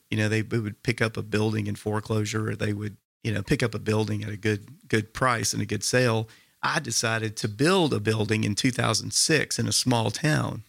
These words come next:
<laughs> and a fairly good sized one, probably too big, and not a great plan for,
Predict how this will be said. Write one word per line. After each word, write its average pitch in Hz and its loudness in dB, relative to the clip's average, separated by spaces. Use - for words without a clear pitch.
<laughs> - -20
and - -4
a 151 0
fairly 196 0
good 143 -2
sized 135 0
one, 110 0
probably 113 0
too 190 2
big, 110 -2
and 120 2
not 135 4
a 127 2
great 123 2
plan 117 2
for, 110 -2